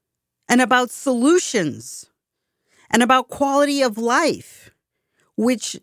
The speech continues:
the solutions are meant to address the quality of life, that is, and, and, and ensure that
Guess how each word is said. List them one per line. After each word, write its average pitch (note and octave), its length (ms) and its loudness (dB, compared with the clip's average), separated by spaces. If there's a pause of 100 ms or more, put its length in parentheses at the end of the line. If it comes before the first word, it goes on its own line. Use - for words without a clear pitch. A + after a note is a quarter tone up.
the G#3+ 160 0
solutions A3+ 1040 -2 (360)
are G3+ 120 4
meant G#3+ 380 2
to A3+ 580 -2 (1400)
address B3 720 -2 (440)
the A3 80 0
quality G#3 460 2
of E3+ 120 -2
life, D#3+ 320 -2
that E3 200 0
is, D#3 280 -2 (300)
and, G#3 200 2
and, G#3+ 200 0
and G#3 260 0
ensure A#3+ 460 0
that G#3 400 0